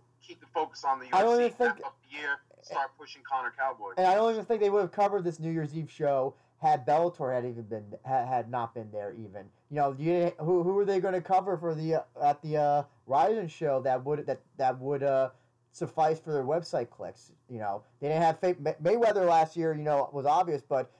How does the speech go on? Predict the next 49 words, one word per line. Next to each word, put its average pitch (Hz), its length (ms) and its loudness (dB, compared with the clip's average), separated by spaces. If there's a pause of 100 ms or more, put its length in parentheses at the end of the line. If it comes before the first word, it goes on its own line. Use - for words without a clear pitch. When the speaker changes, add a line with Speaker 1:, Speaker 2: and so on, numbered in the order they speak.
(140)
Speaker 2:
I 160 140 4
think 180 220 -4
the 185 40 0
only 180 140 4
reason 170 240 0
why 147 180 2
this, 143 200 -10 (100)
the 139 80 -4
coverage 156 420 0
got 139 320 2
so 156 240 0
much, 160 440 -2
was 139 180 -6
so 113 180 0
abundant 139 360 -2
this 123 200 -12
year, 117 240 -6 (180)
was 147 120 -2
because 139 300 -2
Bellator 156 680 2
had, 139 300 2
uh, 151 240 4
Fedor 160 320 0
versus 151 180 -8
Rampage, 175 400 -2 (260)
and 190 100 -4
they 208 40 2
happened 208 240 2
to 202 60 -2
be 202 380 0
a 185 80 0
few 214 140 -6
days 196 180 4
apart. 165 460 0 (920)
I, 151 160 6
I 156 120 2
guarantee 180 580 0
that 127 240 2
if, 123 100 -4 (240)
if, 135 220 -4
if 139 240 -6
Bellator 175 500 2
hadn't 175 180 0
done 170 120 -2
that 165 180 -2
Fedor 170 260 -2
versus 156 200 -6
Rampage 160 360 -4
match, 175 260 -2